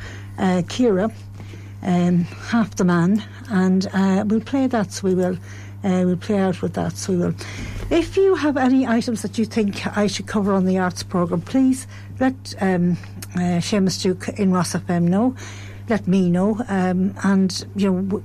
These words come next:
m-, more than happy. Anything in the art world I'll be covering, I'm more than happy to cover. And, um, you can go into studio, or I can go out and meet you, or whatever. And I was actually thinking for Alzheimer's Day, if you have a poem or a song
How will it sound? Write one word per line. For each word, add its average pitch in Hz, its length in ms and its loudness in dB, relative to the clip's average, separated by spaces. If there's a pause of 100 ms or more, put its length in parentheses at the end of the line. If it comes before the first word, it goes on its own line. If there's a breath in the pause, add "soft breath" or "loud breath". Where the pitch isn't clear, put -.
m-, 220 280 2
more 233 160 4
than 226 120 0
happy. 196 280 0
Anything 220 260 2
in 226 100 2
the 202 120 2
art 196 280 -2
world 196 340 0 (460 loud breath)
I'll 190 140 2
be 190 100 0
covering, 190 460 0
I'm 180 200 4
more 202 160 4
than 196 100 0
happy 196 300 -2
to 190 100 -4
cover. 180 340 -2 (380 loud breath)
And, 180 340 4
um, 180 480 0 (520)
you 190 200 2
can 185 180 -6
go 220 100 0
into 202 160 0
studio, 202 400 2
or 196 60 2
I 190 60 0
can 202 160 -2
go 196 60 2
out 175 140 0
and 190 100 2
meet 175 220 0
you, 180 140 2
or 170 120 0
whatever. 170 360 -2 (320 loud breath)
And - 80 -4
I 226 60 4
was 220 120 2
actually 269 240 0
thinking 208 240 0
for 202 120 -2
Alzheimer's 190 640 0
Day, 170 280 0 (1600 loud breath)
if 226 140 0
you 247 60 4
have 240 140 4
a 233 80 0
poem 226 440 2
or 226 100 -2
a 190 60 0
song 180 440 0